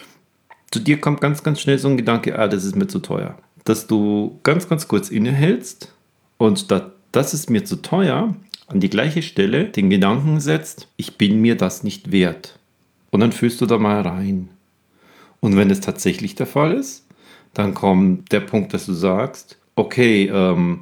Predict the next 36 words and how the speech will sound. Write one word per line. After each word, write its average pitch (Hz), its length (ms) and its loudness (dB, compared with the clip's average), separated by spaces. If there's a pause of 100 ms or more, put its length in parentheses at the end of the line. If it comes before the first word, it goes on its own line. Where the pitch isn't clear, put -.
(260)
wäre 98 320 2
das 101 160 -2
jetzt - 240 -6
günstiger, 113 520 0
würde 101 100 0
ich 95 80 -2
es - 80 -12
wahrscheinlich 98 480 0
mitnehmen, 131 540 2
aber 92 240 0
zu - 160 -8
diesem 98 320 -4
Preis 98 680 0
merke 98 480 4
ich 92 140 -10
dann 87 260 0
doch, 104 220 0
dass 92 220 -4
es 87 120 -6
eine 87 120 -4
Schwelle 101 400 2
ist, 98 500 -4
wo 90 240 2
ich - 160 -6
dann 90 180 0
sage, 92 440 0
das 90 260 -4
brauche 95 240 0
ich 98 80 -4
jetzt - 220 -2
tatsächlich - 560 -4
nicht, 104 260 -2
um 87 140 2
in 92 100 2
irgendeiner 95 500 0
Form 98 720 0